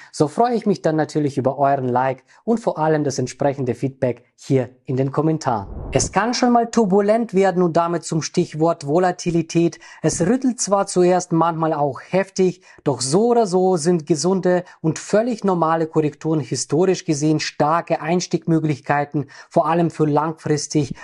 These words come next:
ausgerichtete Anleger und Investoren. Das zeigt uns sehr eindrucksvoll folgende Grafik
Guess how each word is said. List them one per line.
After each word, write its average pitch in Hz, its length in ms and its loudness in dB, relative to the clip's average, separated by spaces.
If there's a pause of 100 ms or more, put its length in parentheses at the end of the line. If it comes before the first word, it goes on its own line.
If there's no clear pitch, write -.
ausgerichtete 151 840 0
Anleger 151 460 2
und 135 160 -4
Investoren. 139 600 0 (360)
Das 175 340 0
zeigt 180 320 0
uns 147 260 0
sehr 196 220 2
eindrucksvoll 165 720 0 (180)
folgende 160 500 0
Grafik 147 520 0